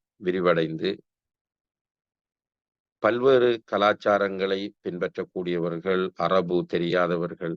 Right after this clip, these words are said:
என்று பலரும் இஸ்லாத்தில் நுழைய ஆரம்பித்த போது, இஸ்லாமிய கலைகளையும் சட்டங்களையும் இலகுபடுத்தி மக்களுக்கு விளங்கப்படுத்த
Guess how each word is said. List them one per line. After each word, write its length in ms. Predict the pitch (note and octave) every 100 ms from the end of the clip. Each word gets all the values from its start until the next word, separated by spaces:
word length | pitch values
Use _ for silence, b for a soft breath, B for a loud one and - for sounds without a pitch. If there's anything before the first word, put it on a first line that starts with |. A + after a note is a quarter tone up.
| -
என்று 280 | F2 E2+ -
பலரும் 440 | - F#2+ G2+ F2+ D#2 _ _ _ _ _ _ -
இஸ்லாத்தில் 580 | G#2 - G2+ E2+ F#2+ F2 - _ _ _ -
நுழைய 380 | G2 F#2 G2 F#2+ F2 -
ஆரம்பித்த 500 | F2+ F2+ F2+ F2 F2
போது, 380 | E2 E2+ D#2+ F2+ G2 _ _ _ _ _ _ _ _ _ -
இஸ்லாமிய 540 | - B2+ C3 B2+ A#2+ A2+ G2 - _ _ _ _ _ _ _ _ -
கலைகளையும் 800 | G2+ G#2+ G#2+ G2+ F#2+ F#2+ G2 G#2 - _ _ _ -
சட்டங்களையும் 920 | - G2 - A2 G2+ F#2 F2 F2 F#2 F2+ _ _ _ _ _ _ _ _ _ _ _ _ _ _ _ _ _ _ _ _ _ _ -
இலகுபடுத்தி 680 | G#2+ C#3 B2+ B2 A2 F2+ G#2+
மக்களுக்கு 580 | F#2+ F#2+ A2+ G#2 - F2 F2 _ _ _ _ _
விளங்கப்படுத்த 680 | G#2 G2+ A#2 G#2 G#2 F#2+